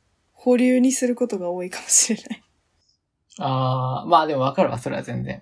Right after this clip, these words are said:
Speaker 2: 確かにね。
Speaker 1: うん。まあ他人が、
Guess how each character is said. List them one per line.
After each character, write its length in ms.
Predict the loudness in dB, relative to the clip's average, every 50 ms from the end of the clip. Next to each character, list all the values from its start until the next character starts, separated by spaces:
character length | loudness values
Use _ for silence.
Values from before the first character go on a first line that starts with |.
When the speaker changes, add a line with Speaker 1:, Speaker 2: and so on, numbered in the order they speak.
| _
Speaker 2:
確 200 | -14 -14 -14 -14
か 140 | -14 -18 -18
に 60 | -16
ね。 160 | -16 -18 -18 _ _ _ _ _ _ _ _ _ _ _ _ _ _ _ _ _ _ _ _ _ _ _
Speaker 1:
う 400 | -4 -2 -2 -2 -2 -6 -10 -12
ん。 80 | -16 -18 _ _ _ _ _ _ _ _ _ _ _ _ -8
ま 100 | -6 -6
あ 40 | -4
他 180 | -2 0 2 4
人 280 | 4 4 4 4 4
が、 480 | 4 4 4 6 6 4 4 2 -2